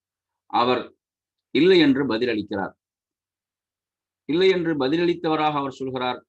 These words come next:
"நான் அவரை அல்லாஹ்வுக்காக நேசிக்கிறேன், மகத்துவமிக்க அல்லாஹ்வுக்காக நான் அவரை நேசிக்கிறேன், அதனால்தான் நான் அவரை சந்திக்க செல்கிறேன்" என்று குறிப்பிடுகிறார்.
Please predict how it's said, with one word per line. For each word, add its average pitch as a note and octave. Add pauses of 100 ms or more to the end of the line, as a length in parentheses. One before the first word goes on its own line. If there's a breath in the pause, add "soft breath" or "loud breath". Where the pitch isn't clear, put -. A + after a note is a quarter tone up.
(140)
"நான் C3
அவரை A#2+ (180)
அல்லாஹ்வுக்காக C3
நேசிக்கிறேன், G2 (800)
மகத்துவமிக்க D3 (220)
அல்லாஹ்வுக்காக B2+ (340)
நான் B2
அவரை A2
நேசிக்கிறேன், G#2 (1200)
அதனால்தான் C#3+
நான் C#3
அவரை A#2
சந்திக்க B2
செல்கிறேன்" G#2+
என்று G2
குறிப்பிடுகிறார். F#2